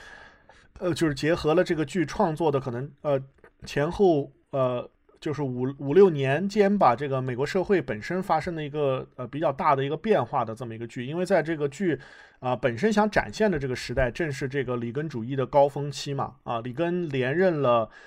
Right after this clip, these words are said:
呃，两任，就是他，他就是连任了一任总统，就是他一共当了两任总统。里根的连任也是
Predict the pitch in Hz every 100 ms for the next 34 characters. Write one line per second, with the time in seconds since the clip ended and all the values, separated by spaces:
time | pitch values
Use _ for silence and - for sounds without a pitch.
0 | - _ - 127 120 117 147 135 117 117
1 | 156 170 147 131 131 131 143 143 - 143
2 | 139 127 123 131 151 233 170 139 151 139
3 | 120 131 131 104 131 123 127 135 156 147
4 | 156 151 117 113 143 131 120 117 113 120
5 | 123 117 160 180 143 127 123 127 180 165
6 | 117 113 - 151